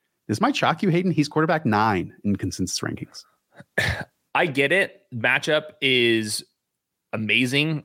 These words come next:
Speaker 2: uh, because this is the biggest pass funnel in the league. And right now the Bengals are throwing the ball at the highest pass rate in the league.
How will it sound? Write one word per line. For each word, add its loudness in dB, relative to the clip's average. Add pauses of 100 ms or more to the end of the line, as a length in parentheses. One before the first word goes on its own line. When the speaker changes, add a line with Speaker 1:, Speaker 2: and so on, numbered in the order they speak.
Speaker 2:
uh, 2
because -2
this -6
is -8
the 0
biggest -2
pass -2
funnel 0
in -4
the 2
league. 0
And 0
right 0
now 2
the -2
Bengals 0
are 0
throwing 0
the -2
ball 0
at -4
the -2
highest -2
pass -4
rate -2 (140)
in -6
the 0
league. 0